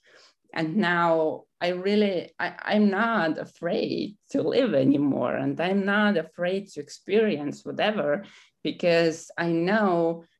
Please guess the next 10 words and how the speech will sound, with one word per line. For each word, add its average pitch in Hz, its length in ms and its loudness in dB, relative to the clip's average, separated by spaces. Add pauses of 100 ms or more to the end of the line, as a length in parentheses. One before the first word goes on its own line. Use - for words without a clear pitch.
(140)
that 160 240 -2 (120)
this 202 240 -2
is 208 220 -2
just 170 320 -4
an 165 120 -2
experience 196 920 -2 (220)
when 156 560 2
I 156 140 0
zoom 180 540 2
myself 180 560 0